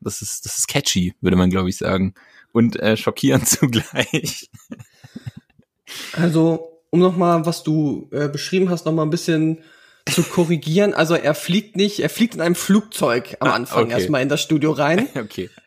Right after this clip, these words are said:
Speaker 2: Äh, ich guck's mir jetzt gerade nochmal an.
Speaker 1: <laughs>
Speaker 2: Ähm, die Band, die nur aus Asiaten besteht, äh, spielt Instrumente, aber auch irgendwie auch nicht so richtig, sondern mehr so gelangweilt und er rennt halt rum und hat jetzt den Schlagzeuger umgesprungen.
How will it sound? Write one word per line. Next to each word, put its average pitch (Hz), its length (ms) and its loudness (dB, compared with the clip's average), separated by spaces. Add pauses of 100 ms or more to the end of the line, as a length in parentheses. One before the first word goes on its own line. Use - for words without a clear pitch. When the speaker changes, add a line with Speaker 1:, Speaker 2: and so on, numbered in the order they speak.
(140)
Speaker 2:
Äh, 165 240 4
ich 170 100 0
guck's - 360 -2
mir 226 80 0
jetzt 202 100 -6
gerade 196 240 -2
nochmal 170 280 0
an. 175 280 2 (320)
Speaker 1:
<laughs> - 300 -6
Speaker 2:
Ähm, 185 500 2 (720)
die 185 100 0
Band, 180 500 2
die 196 100 0
nur 196 180 2
aus 226 120 -6
Asiaten 160 540 -2
besteht, 220 600 -2
äh, 165 260 0
spielt 185 480 -2
Instrumente, 170 840 0
aber 180 140 2
auch 160 120 2
irgendwie 175 240 0
auch 160 80 2
nicht 165 140 -2
so - 80 -2
richtig, 208 340 -2
sondern 175 220 0
mehr 165 140 2
so 151 120 -2
gelangweilt 208 680 0
und 147 100 -4
er 170 460 2
rennt 151 400 -2
halt 180 240 2
rum 185 200 4
und 160 280 -2
hat 180 120 0
jetzt 170 160 -4
den 156 160 4
Schlagzeuger 196 920 0
umgesprungen. 208 720 0